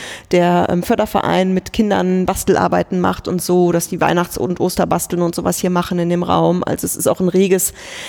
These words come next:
ähm, aktives Leben rund ums Tennis herum. Das finde ich auch sehr schön an diesem Verein hier.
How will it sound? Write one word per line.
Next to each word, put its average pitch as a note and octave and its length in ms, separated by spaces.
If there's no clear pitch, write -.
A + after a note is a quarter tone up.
ähm, F#3 320
aktives F#3 640
Leben G#3 400
rund F#3+ 220
ums F#3 220
Tennis G3 400
herum. F3 520
Das - 200
finde - 180
ich F3 100
auch E3 60
sehr E3+ 160
schön D#3 300
an D#3 100
diesem D#3 220
Verein F3 320
hier. E3+ 200